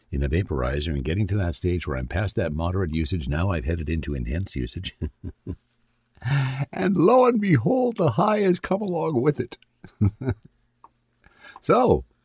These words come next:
I gotta say, I'm pretty pleased. And, and, uh,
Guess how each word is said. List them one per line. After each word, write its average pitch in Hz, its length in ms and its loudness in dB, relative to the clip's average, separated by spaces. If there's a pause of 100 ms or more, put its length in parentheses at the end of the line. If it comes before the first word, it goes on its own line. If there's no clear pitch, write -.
(680)
I 82 200 2
gotta 87 280 6
say, 180 220 2
I'm 98 140 2
pretty 101 220 4
pleased. 165 600 2
And, 78 280 0
and, 78 460 0 (560)
uh, 131 160 -6